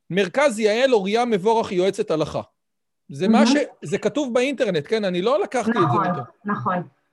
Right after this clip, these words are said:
Speaker 1: או, טה, טה, טה. "הכל התחיל משיעור שהעברתי לפני שמונה שנים לתלמידותיי, ובו נשאלה שאלה, מה לגבי אוננות?" שאוננות נשית, ועצם המילה, ופה אני, אה, אני רק רוצה זה, "נשמעה בקול רם באמצע שיעור תורה, שעסק בגישה היהדות למיניות", או מה שאת קוראת לו הגישה הבריאה,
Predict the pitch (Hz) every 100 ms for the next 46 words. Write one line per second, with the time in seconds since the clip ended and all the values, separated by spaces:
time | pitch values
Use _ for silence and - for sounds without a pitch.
0 | _ _ _ _ - 214 269 294 - 185
1 | 175 139 - _ - 160 294 311 294 262
2 | 220 269 247 220 185 220 226 175 220 -
3 | 220 220 190 208 208 190 156 147 143 254
4 | 277 170 220 226 180 190 185 175 202 262
5 | - 175 233 208 180 196 170 156 147 220
6 | 330 - _ _ - - 180 185 170 196
7 | 196 135 277 381 _ _ _ 127 202 277
8 | 311 302 226 220 180 156 220 226 208 190
9 | 185 175 - 170 202 214 233 208 220 -
10 | _ _ _ _ - 196 - 196 - 202
11 | 285 247 233 233 226 220 196 220 233 -
12 | 214 - 156 220 220 180 247 202 175 160
13 | 165 147 160 - 254 254 185 151 143 147
14 | 247 214 160 156 180 262 151 170 196 160
15 | 165 175 175 151 135 196 165 143 139 170